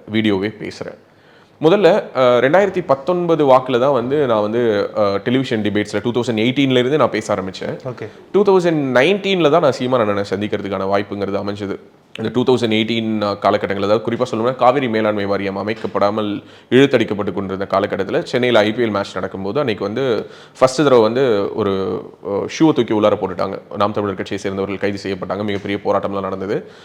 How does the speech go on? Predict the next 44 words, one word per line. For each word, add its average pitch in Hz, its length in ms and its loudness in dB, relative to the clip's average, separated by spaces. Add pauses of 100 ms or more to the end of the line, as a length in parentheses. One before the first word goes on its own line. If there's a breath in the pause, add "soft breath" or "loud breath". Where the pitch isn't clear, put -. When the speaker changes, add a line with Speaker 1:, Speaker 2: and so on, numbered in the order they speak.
(120 loud breath)
Speaker 1:
அன்று 135 280 4
தான் 170 120 6
நான் 143 100 4
என்னுடைய 101 340 0
ஃபர்ஸ்ட் - 260 -4
டெலிவிஷன் 107 400 -2
டிபேட் 95 320 -4
நான் 92 160 -6
பேசினேன். 95 360 -10 (120)
So, 95 260 -6
ஓகே. 92 200 -4
So, 101 280 -2
அன்னையிலிருந்து 110 400 0
இன்று 113 260 0
வரை, 117 340 0
அ, 98 220 0 (360 loud breath)
அம், 110 320 -2 (540)
நான் 139 180 8
வந்து 131 240 4 (100)
ஒரு 123 160 2
கடை, 123 220 4
ஒரு 113 340 2
மூன்று 117 300 4
ஆண்டுகளா 120 380 2
பேசுறது 104 180 -4
கிடையாது. 135 320 0
But - 180 -6
still 143 160 0
ஒரு 135 180 6
இருநூறு, 117 240 4
முந்நூறு 101 280 0
டெலிவிஷன் 120 380 -2
டிபேட்ஸ் 101 260 -2
நான் 101 160 -6
பேசியிருப்பேன் 98 480 -10 (400 soft breath)
அந்த 98 160 -2
காலகட்டங்கள்ல, 98 760 -2
கிட்டத்தட்ட 98 280 -4
அந்த 101 120 -2
ஒரு 98 120 -4
three 101 200 -6
to 95 160 -8
four 95 40 -6
இயர்ஸ்ல. 98 380 -6